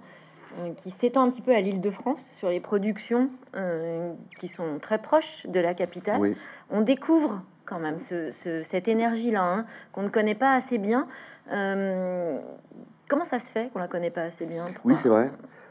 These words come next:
Speaker 2: Euh, bah, d'ab-, d'abord, le terroir francilien, euh, au, au, au départ, euh, si Paris s'est installé au bord de la Seine, bon,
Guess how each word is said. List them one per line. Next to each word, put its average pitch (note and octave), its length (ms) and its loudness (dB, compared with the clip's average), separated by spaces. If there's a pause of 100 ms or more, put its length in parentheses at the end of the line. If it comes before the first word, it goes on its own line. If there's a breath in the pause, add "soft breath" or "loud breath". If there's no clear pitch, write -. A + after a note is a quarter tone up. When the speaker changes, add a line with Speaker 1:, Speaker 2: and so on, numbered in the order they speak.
(140 loud breath)
Speaker 2:
Euh, A2+ 280 10
bah, G#2+ 180 0
d'ab-, B2+ 320 4
d'abord, D3 240 10
le B2 160 8
terroir C3+ 300 6
francilien, C3 540 2
euh, A2 380 2
au, B2 60 10
au, B2+ 100 10 (100)
au B2+ 40 10
départ, C3+ 400 8
euh, G#2+ 280 6 (1600 soft breath)
si - 220 -6
Paris D#3 240 10
s'est C3+ 160 4
installé A#2 680 6
au G2+ 120 0
bord B2+ 180 8
de B2 80 10
la A2 100 8
Seine, G#2 380 4
bon, D2 180 -6